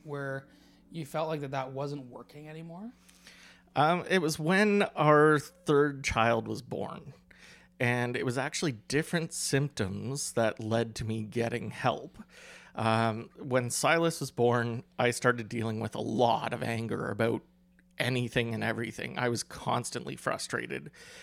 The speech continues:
Speaker 2: uh, to the point that I'd be at home. I would just play video games until bedtime, and then I'd go to bed. And I'd be up first thing in the morning for work, gone for the day, come back, play video games. Anybody interrupts me, I yell at them.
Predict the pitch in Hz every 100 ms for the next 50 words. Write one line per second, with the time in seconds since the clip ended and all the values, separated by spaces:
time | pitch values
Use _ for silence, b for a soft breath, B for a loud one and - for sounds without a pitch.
0 | B - 107 113 113 - 120 - 127 127
1 | - 117 113 - _ - 117 117 113 107
2 | 139 151 160 165 _ _ - 120 123 101
3 | - 143 170 - 123 123 120 120 120 120
4 | 123 120 107 113 113 120 123 120 127 117
5 | 117 117 - 143 117 117 113 120 117 104
6 | 117 - - B B B - - 120 107
7 | 123 123 - 127 123 - 123 120 117 120
8 | 120 - 117 131 165 - - 120 127 143
9 | 135 131 127 127 123 117 131 123 120 117
10 | - 110 113 110 110 110 - - - B
11 | B B B - 123 127 123 120 120 113
12 | 117 165 - 185 196 190 - 123 120 120
13 | 110 - - -